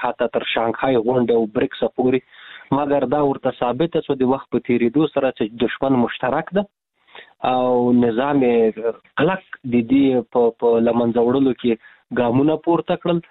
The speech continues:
د مواد مخدر تهدید ورته نشته، د تروریزم مخ-، تهدید ورته نشته،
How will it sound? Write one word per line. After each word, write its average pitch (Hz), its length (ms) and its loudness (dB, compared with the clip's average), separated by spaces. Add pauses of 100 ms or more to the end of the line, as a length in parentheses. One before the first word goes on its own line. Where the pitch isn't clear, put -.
(440)
د - 20 0
مواد 123 440 2
مخدر 117 500 0
تهدید 123 460 -4
ورته 117 280 0
نشته، 143 400 -4 (480)
د 123 60 -2 (100)
تروریزم 123 480 0 (120)
مخ-، 117 480 0
تهدید 123 360 -2
ورته 117 240 0
نشته، 147 380 -2